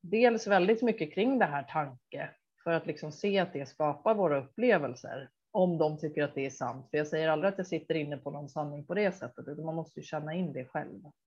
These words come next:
Gå ut och se om det liksom stämmer i ditt liv. Det verkar stämma i mitt liv.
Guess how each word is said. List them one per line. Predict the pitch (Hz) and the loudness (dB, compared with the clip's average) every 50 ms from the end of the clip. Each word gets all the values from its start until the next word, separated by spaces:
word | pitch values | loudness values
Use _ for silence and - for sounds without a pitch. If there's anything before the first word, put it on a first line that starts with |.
| _ _ _ _ _ _ _ _ _ _ _ _ _ | _ _ _ _ _ _ _ _ _ _ _ _ _
Gå | - 190 202 | 2 2 2
ut | 214 190 - | 2 2 0
och | 185 175 | -4 -2
se | - 220 196 170 151 | 0 2 2 4 4
om | 147 151 156 151 | 4 2 0 -2
det | 151 | -4
liksom | 156 151 - 160 147 | -4 -6 -6 -10 -10
stämmer | - - 190 185 175 156 139 139 143 | -4 0 0 2 2 0 -4 -4 -4
i | 147 | -4
ditt | 160 202 196 190 _ - | -2 -4 -4 -6 _ -12
liv. | - 113 - 123 123 123 _ _ | -10 -10 -10 -10 -14 -16 _ _
Det | - 170 | 0 2
verkar | 175 165 170 175 165 | 2 2 2 0 -4
stämma | - - 170 170 170 170 | -4 -2 -2 0 0 -2
i | 165 | -2
mitt | 170 170 - - | -4 -4 -6 -8
liv. | - 113 120 143 - | -12 -12 -10 -12 -14